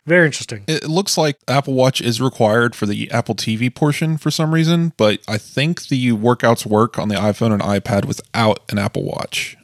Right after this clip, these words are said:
Speaker 2: I'm not sure why there's a distinction, but this, this does work if you don't have a watch.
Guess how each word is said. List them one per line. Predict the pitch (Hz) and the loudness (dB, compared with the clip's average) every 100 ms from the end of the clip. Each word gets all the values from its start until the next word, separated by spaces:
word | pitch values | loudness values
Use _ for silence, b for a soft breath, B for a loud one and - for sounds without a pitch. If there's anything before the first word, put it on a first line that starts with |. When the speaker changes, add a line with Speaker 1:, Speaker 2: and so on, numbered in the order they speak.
| - | -2
Speaker 2:
I'm | |
not | 113 - | 0 2
sure | 135 | 4
why | 110 | 4
there's | 107 104 | 4 2
a | 101 | 0
distinction, | - - 110 - 110 110 | -2 -2 -2 0 -2 0
but | 107 104 _ | -2 -4 _
this, | - 110 - - | 0 0 -2 -4
this | 127 120 | -2 0
does | 143 135 | 2 2
work | 120 123 110 | 4 2 2
if | - | -2
you | |
don't | 110 110 | -4 -2
have | 110 | -2
a | |
watch. | 98 98 - - - | -2 -2 -6 -10 -16